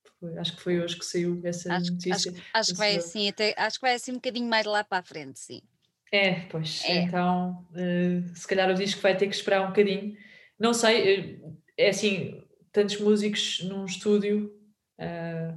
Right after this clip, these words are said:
Speaker 1: mais os técnicos, pois não sei se vai ser, vai ser permitido ou não, não é?
Speaker 2: Uhum.
Speaker 1: Ehm,
Speaker 2: Olha, esta história toda da pandemia tem-te afetado muito a nível de,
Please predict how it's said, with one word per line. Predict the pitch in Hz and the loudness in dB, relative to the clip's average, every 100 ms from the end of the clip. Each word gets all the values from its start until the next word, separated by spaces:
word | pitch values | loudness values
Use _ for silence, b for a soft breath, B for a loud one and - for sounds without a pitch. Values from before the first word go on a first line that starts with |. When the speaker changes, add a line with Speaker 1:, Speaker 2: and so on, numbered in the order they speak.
| 170 | -6
Speaker 1:
mais | 175 | -4
os | 175 - | -4 -2
técnicos, | 190 185 180 180 - - - | -2 -2 -6 -6 -8 -12 -12
pois | 160 165 | -8 -8
não | |
sei | 165 175 | -2 -2
se | 175 - | 0 0
vai | 180 | 0
ser, | 185 196 - _ _ _ _ - | -2 -6 -14 _ _ _ _ -2
vai | 175 | 0
ser | 175 190 | 2 0
permitido | 185 185 214 202 | 0 -2 2 2
ou | 175 | 4
não, | 185 165 - | 2 -2 -6
não | 160 | -4
é? | 160 175 B B - | -4 -6 B B -8
Speaker 2:
Uhum. | 190 196 170 | -6 -4 -2
Speaker 1:
Ehm, | 160 160 156 156 160 160 | -2 0 0 -2 -2 4
Speaker 2:
Olha, | 240 233 | 6 8
esta | 269 - | 6 2
história | 269 269 254 | 2 2 2
toda | 254 247 | 2 2
da | 247 | 2
pandemia | 233 220 214 220 220 | 2 2 2 0 0
tem-te | 233 220 220 | -4 -6 -8
afetado | - 208 208 196 190 | -6 -4 -2 -2 -4
muito | 185 180 202 | -4 -4 -4
a | |
nível | 190 190 190 180 | -4 -2 0 0
de, | 175 180 170 175 170 170 170 170 | 0 -2 -2 -4 -4 -4 -6 -8